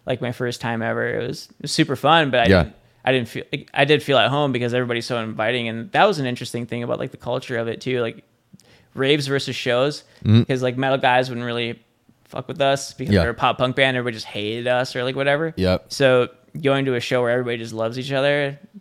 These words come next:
Speaker 1: probably 'cause of the drugs,
Speaker 2: Yeah,
Speaker 1: honestly.
Speaker 2: yeah.
Speaker 1: But
Speaker 2: That's okay, as long
Speaker 1: also,
Speaker 2: as
Speaker 1: like,
Speaker 2: people
Speaker 1: just
Speaker 2: do
Speaker 1: in
Speaker 2: it.
Speaker 1: general, the community of raving is, was at that time, two thousand ten,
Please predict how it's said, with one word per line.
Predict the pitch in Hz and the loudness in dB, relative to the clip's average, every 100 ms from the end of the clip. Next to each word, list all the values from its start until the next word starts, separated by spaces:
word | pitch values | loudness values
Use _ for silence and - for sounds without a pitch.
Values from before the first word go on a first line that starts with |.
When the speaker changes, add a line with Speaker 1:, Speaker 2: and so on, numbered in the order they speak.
| - | -6
Speaker 1:
probably | 117 117 | -4 -4
'cause | |
of | 120 | -6
the | 107 | -6
drugs, | 113 151 175 - | -6 -6 -8 0
Speaker 2:
Yeah, | 107 113 | 4 6
Speaker 1:
honestly. | 90 85 - - | 4 -2 -6 -2
Speaker 2:
yeah. | 98 85 - - | 0 0 -4 -4
Speaker 1:
But | 135 131 113 - - | 2 4 4 -2 -2
Speaker 2:
That's | - 311 | 0 2
okay, | - 85 160 - | 2 2 2 0
as | |
long | - | 2
Speaker 1:
also, | 151 180 | 4 6
Speaker 2:
as | |
Speaker 1:
like, | 175 | 4
Speaker 2:
people | - | 2
Speaker 1:
just | 156 | -2
Speaker 2:
do | |
Speaker 1:
in | 165 | 0
Speaker 2:
it. | |
Speaker 1:
general, | 131 127 123 | 0 0 -2
the | |
community | 123 127 123 117 | -4 -4 -4 -2
of | 113 | -4
raving | 110 113 117 | -4 -4 -6
is, | - - - - _ | -8 -10 -14 -20 _
was | - 117 - _ _ | -6 -6 -6 _ _
at | 143 131 | 0 4
that | 139 | 2
time, | 135 120 113 | 2 -4 -4
two | - | -4
thousand | 127 117 117 | -2 -2 -2
ten, | 117 117 | -6 -6